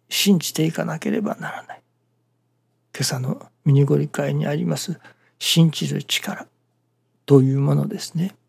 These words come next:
それは私どもを真の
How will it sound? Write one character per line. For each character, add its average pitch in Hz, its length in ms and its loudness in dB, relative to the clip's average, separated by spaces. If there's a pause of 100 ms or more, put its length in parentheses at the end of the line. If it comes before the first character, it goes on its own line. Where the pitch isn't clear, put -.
(720)
そ - 160 4
れ 143 80 12
は - 360 4
私 208 560 -2
ど 220 100 -2
も 156 120 -2 (140)
を 311 160 -10 (680)
真 262 500 0
の 143 200 -4